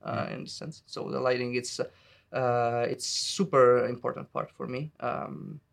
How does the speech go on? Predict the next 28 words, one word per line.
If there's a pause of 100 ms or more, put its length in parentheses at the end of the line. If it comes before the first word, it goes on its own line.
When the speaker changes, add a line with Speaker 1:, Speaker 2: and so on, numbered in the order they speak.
(240)
Speaker 1:
as
probably
for,
uh,
for
everyone. (100)
When,
but (340)
it's
also
s-,
uh,
a
part
of
the,
of
the
aspect
of
the
game
that (320)
it's
a
little
bit
underestimated,